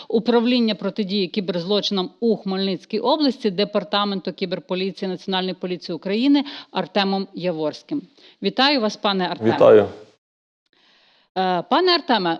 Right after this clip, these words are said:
Speaker 1: перш ніж перейти до головної теми, е, нашої сьогоднішньої розмови, я хотіла би вас запитати, з якими заявами про шахрайство найчастіше йдуть громадяни до кіберполіції?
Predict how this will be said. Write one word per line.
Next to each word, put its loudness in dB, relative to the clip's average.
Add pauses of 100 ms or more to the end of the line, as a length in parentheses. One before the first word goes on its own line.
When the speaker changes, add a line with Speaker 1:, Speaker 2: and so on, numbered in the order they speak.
Speaker 1:
перш 0
ніж 4
перейти 2
до 2
головної 4
теми, 0
е, -4
нашої -2
сьогоднішньої -2
розмови, 0
я 2
хотіла 0
би 0
вас 2
запитати, -4 (480)
з -6
якими 4 (100)
заявами 2
про -2
шахрайство -2
найчастіше 0
йдуть -4
громадяни 0
до -2
кіберполіції? -4